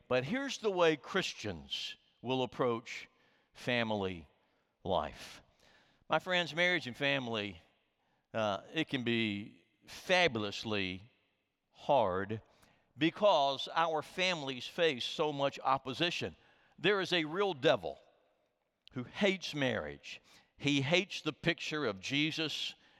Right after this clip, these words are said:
and his bride that marriage represents. He hates love and life and beauty in all of its forms. And this world really hates marriage. It hates unity and faithfulness, uh, monogamy.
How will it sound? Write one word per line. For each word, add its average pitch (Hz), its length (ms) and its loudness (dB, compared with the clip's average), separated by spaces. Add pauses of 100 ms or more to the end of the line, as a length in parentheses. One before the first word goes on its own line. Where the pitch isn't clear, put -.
and 139 160 0
his 143 200 0
bride 113 640 2
that 107 160 0
marriage 120 400 0
represents. 110 600 -4 (640)
He 147 180 2
hates 143 480 0
love 156 720 4 (140)
and 117 180 0
life 147 600 2
and 110 200 -4
beauty 147 440 -2
in 120 120 -2
all 139 320 2
of 131 100 -2
its - 160 -8
forms. 117 400 -4
And 170 140 -2
this 196 100 -4
world 196 500 4 (160)
really 143 320 0 (200)
hates 151 360 0
marriage. 90 500 -2
It 110 80 -4
hates 127 240 -4
unity 175 840 -2 (420)
and 175 160 -10
faithfulness, 156 960 -2 (440)
uh, 90 140 -8
monogamy. 151 840 0